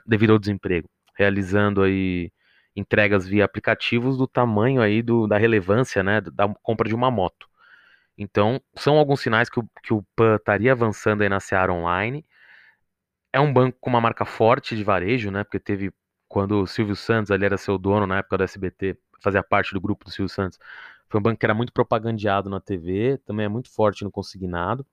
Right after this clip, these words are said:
Então, acho uma aquisição interessante pro B T G. Acho que caso a aquisição saia, sairia, assim, a múltiplos maiores do que o banco vale hoje.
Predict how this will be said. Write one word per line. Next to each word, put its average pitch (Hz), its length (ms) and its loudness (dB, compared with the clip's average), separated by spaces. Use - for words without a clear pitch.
Então, 117 240 2
acho 151 300 0
uma 135 80 2
aquisição 113 400 -2
interessante 104 460 -2
pro 95 100 -6
B 92 100 -2
T 92 180 -4
G. 87 380 -4
Acho 104 200 -4
que 107 100 -10
caso 139 380 2
a - 20 4
aquisição 107 500 -4
saia, 95 380 0
sairia, 98 380 0
assim, 113 220 -4
a 98 60 -2
múltiplos 104 440 -8
maiores 110 480 2
do 135 80 -4
que 113 100 -2
o 107 40 2
banco 104 280 -4
vale 95 240 -2
hoje. 123 400 -2